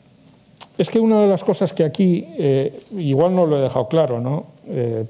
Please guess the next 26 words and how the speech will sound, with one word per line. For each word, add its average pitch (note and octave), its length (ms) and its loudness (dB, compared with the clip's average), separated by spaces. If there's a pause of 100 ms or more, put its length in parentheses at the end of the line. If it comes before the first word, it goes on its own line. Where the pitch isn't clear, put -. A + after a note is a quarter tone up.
(100)
pero, B2 260 -2 (100)
y G#2+ 120 -6
quiero D#3+ 260 0
insistir C3+ 380 -2
en C3 120 0
ello, B2 260 -2 (200)
que, C3 340 0 (680)
que D3+ 100 0
algo G#3 200 2
sea A3 200 -2
comprensible E3+ 840 0 (960)
no D#3 120 2
quiere F#3 180 4
decir D3 320 0
que C3+ 100 -4
sea C#3 140 -2
justificable. B2+ 720 -2 (2500)
O - 40 -18
sea, B2 200 0
o B2 240 -2
no D3 160 2
quiero F3 160 2
decir D#3+ 180 0
que D#3+ 100 0
sea F3 140 0
permisible, C#3 720 0